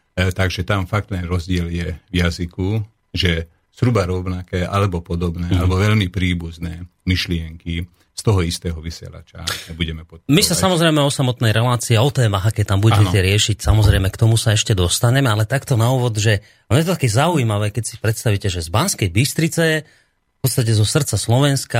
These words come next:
Speaker 2: maďarská relácia pravidelne raz týždenne. Je to také zvláštne to znie, nie?
Speaker 1: Má, má to, má to ten šmrnc,
Speaker 2: <laughs> Také.
Speaker 1: ako by som povedal. A práve, že sme koncom augusta, e,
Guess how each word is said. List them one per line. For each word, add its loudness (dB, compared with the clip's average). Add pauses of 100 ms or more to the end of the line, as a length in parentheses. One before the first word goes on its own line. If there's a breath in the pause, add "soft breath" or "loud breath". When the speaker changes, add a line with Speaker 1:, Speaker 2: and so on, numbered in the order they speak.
Speaker 2:
maďarská -2
relácia 0
pravidelne 0
raz 0
týždenne. 2
Je 0
to -14
také 2 (380 soft breath)
zvláštne 2
to 0
znie, 4
nie? -2
Speaker 1:
Má, 0
má 0
to, -8
má 2
to -2 (300)
ten -2
šmrnc, -2
Speaker 2:
<laughs> -4
Také. 2
Speaker 1:
ako 2
by 2
som 0
povedal. 0
A -8
práve, 0
že -2
sme -6
koncom -4
augusta, -6
e, -12